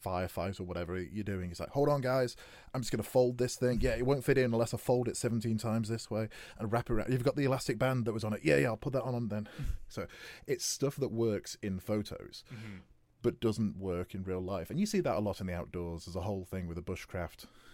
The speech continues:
Speaker 1: thing, which is people buy a load of gear, go into the woods for a day, build a shelter, destroying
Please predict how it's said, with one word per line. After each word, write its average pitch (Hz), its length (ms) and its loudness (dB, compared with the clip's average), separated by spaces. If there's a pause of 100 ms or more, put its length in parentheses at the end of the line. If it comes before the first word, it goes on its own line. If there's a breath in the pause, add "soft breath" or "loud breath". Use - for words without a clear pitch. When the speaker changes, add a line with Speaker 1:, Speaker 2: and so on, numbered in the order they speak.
(180 loud breath)
Speaker 1:
thing, 87 340 -6
which 90 220 -8
is 90 140 -6
people 117 260 -8
buy 90 440 -2 (120)
a 101 60 -8
load 101 320 0
of 92 80 -8
gear, 87 380 -2 (420 loud breath)
go 98 160 2
into 95 160 0
the 101 80 -6
woods 90 480 -4 (300 loud breath)
for 90 200 -4
a 80 60 -4
day, 90 460 0 (460 soft breath)
build 107 220 2
a 104 60 2
shelter, 104 420 2
destroying 98 680 0